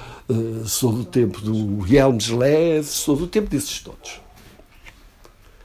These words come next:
Realmente, o lado do significado é o lado da ideia, o lado metafi-, é o lado da metafísica.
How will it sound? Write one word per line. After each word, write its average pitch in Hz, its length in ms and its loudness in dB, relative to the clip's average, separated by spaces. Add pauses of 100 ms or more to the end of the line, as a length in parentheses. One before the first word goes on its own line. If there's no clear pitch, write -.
(580)
Realmente, 180 1040 4 (1120)
o 139 140 2
lado 185 240 8
do 127 160 -4
significado 143 1080 -2 (1600)
é 165 80 2
o 117 180 2
lado 95 180 -8
da 113 100 -4
ideia, 147 420 2
o 127 140 -2
lado 101 160 -4 (160)
metafi-, - 400 -10
é - 40 -8
o 101 100 -6
lado 110 160 -4
da 104 80 -8
metafísica. - 840 -12